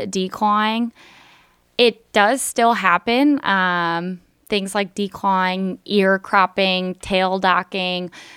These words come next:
those are all more cosmetic elective procedures that,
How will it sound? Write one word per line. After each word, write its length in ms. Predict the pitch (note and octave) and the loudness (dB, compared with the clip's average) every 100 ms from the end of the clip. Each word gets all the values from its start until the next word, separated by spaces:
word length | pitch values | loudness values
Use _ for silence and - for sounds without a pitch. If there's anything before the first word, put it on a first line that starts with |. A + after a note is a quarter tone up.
| _ | _
those 400 | G#3 G3+ G3 F#3+ | 2 4 4 0
are 120 | G3 | -2
all 460 | - F#3 F3+ F3+ F3+ | 2 4 4 4 2
more 760 | F3+ F3 F3 E3+ E3+ E3 E3+ E3 | 0 -2 0 0 0 0 -2 -4
cosmetic 600 | - F#3 F3 F3 F3 F3 | -4 -4 0 0 0 -2
elective 560 | E3 D#3+ E3+ - A#3 - | -6 -6 -4 -2 -2 -2
procedures 840 | C4 - B3 A#3+ B3+ B3 B3+ A#3+ | -4 -2 -4 -2 0 0 0 0
that, 260 | G3+ F#3+ | 2 2